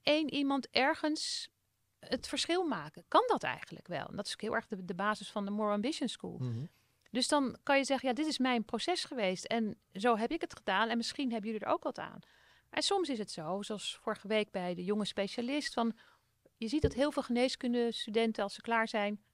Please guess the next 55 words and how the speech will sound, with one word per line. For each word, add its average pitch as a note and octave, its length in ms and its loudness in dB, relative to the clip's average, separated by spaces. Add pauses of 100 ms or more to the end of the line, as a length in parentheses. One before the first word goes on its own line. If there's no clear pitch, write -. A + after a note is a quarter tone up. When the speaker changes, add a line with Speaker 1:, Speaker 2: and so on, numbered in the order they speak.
(160)
Speaker 1:
toch - 140 -2
het - 120 -12
vak - 200 -4
uitgaan. - 440 -12 (280)
Want A#3 140 -8
het G#3+ 120 -10
super C#4+ 420 -4
zwaar F#3+ 320 -2
is F#3 320 -10
en G3 200 -6
dat, F#3+ 120 -10 (140)
dat F3+ 140 -12 (140)
de A#3 140 -4
wa-, G#3 200 0
werktijden F#3 640 -4
en A3+ 60 0
de A3+ 140 0
diensten F#3+ 420 -2
en F#3+ 60 -4
noem A3 140 -2
maar G3+ 200 -6
op. - 260 -4 (340)
Nou, A3 140 2
hoe C4+ 140 4
kan C#4 240 4
je A#3 160 2 (280)
mensen A3+ 300 0
motiveren, A#3 640 0
inspireren, G#3+ 880 -2
de A3 80 2
bevlogen A3+ 440 0
dokter A#3+ 280 0
weer E3+ 180 -6
te - 120 -18
zijn? E3+ 340 -10 (140)
Speaker 2:
Ja. C3 180 -12 (260)
Speaker 1:
Nou, - 160 2
dan - 100 -12
gaat F3+ 180 0
het F#3 120 -10
veel G#3+ 200 4
meer G3 160 0
over F#3+ 220 0
waar F#3+ 140 0
ben G3 120 -2
ik G3 120 -6
tegenaan F#3+ 400 -4
gelopen G3 440 -4
toen A3+ 180 2
ik A3 260 -2 (360)
vijfentwintig G#3+ 640 4
was F#3+ 220 -2
en G3 100 -6
mijn G3+ 120 -4
eerste, G#3 580 -4